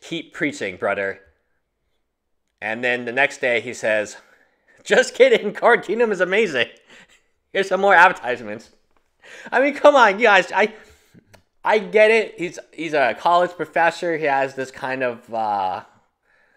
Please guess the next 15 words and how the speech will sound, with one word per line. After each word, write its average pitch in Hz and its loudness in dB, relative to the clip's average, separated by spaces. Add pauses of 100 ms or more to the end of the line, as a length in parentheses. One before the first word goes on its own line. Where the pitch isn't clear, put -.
(300)
look 160 0
and 120 -8
feel 160 -2
about 147 -2
him, 151 -6
and 139 -8
not 156 0
everyone's 156 -4
gonna 143 -2
like 135 -2
me 139 -6
'cause 139 -10
they 127 -8
don't 127 -8
like, 120 -2